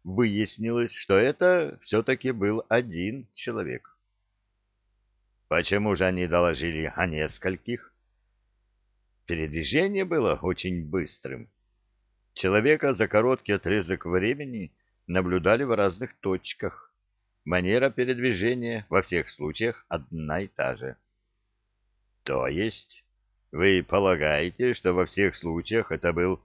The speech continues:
один человек?» «Да, штандантерфюрер». «А не могло получиться так,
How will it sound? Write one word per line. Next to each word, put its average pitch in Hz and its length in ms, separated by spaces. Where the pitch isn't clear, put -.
один 92 400
человек?» 92 640
«Да, 92 400
штандантерфюрер». 82 1120
«А 107 180
не 151 80
могло 220 360
получиться 147 760
так, - 380